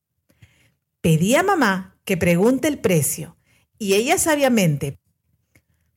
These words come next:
para desarrollar mi desenvolvimiento, me indicó que yo lo haga,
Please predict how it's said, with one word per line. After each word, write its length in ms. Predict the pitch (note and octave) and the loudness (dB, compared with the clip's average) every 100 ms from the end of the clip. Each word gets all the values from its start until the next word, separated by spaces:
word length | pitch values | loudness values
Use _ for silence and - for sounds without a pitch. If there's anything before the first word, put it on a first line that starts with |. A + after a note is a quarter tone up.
| - | -2
para 260 | G3 F3+ | 0 2
desarrollar 840 | E3+ D#3+ E3+ D#3+ D#3+ F#3 G3+ E3 - | 0 0 0 -2 0 0 0 -2 -4
mi 200 | F3 E3 | 2 2
desenvolvimiento, 1160 | D3 A3+ D#4 C4+ C4+ C4 C4+ A3+ C#3+ C#3+ D#3+ E3 - - - | 2 0 0 0 0 0 -2 0 -2 -4 -8 -10 -14 -20 -10
me 140 | A3+ E4 | -4 -4
indicó 680 | G#4 E4 - G#3 G3 - _ - | -4 -6 -4 -4 -4 -12 _ -6
que 160 | F#3+ | -4
yo 160 | D#3+ F3 | 0 0
lo 140 | D#3 | -2
haga, 320 | C3+ D#3+ - | -4 -12 -18